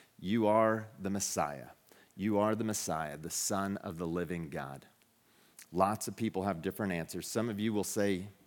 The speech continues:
like Peter, "You are the Messiah. You are my Savior." Others will say, "You know, I think Jesus was a good guy." Others will say, "I think he was a prophet." Others will say, "I think he was just a mythological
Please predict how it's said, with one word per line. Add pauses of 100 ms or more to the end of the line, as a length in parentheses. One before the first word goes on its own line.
(320)
like
Peter,
"You
are
the
Messiah.
You
are
my
Savior." (340)
Others
will
say,
"You
know,
I
think
Jesus
was
a
good
guy." (720)
Others
will
say,
"I
think
he
was
a
prophet." (800)
Others
will
say, (100)
"I
think
he
was
just
a
mythological